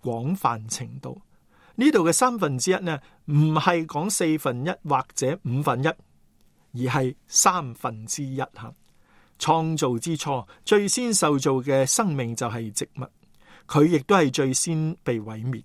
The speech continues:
嘅。根據創世記一章十一節記載，神創造宇宙嘅秩序係先造植物。神對植物生命嘅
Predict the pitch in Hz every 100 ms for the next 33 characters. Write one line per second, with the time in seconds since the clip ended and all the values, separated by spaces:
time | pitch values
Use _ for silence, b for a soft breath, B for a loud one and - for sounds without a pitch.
0 | - 120 - _ _ _ b b b b
1 | 214 202 190 151 147 151 - 151 147 147
2 | 139 143 143 175 - 165 160 - 165 151
3 | 127 - - 123 107 117 117 _ _ _
4 | b b b 165 151 156 - 202 190 160
5 | 151 139 139 175 139 131 139 135 - 120
6 | - 120 117 - 127 120 - 196 139 123
7 | 117 - - _ 131 - - _ _ b
8 | b b b - 170 175 214 226 226 -
9 | 185 _ - 170 170 - - 294 254 208
10 | 151 120 143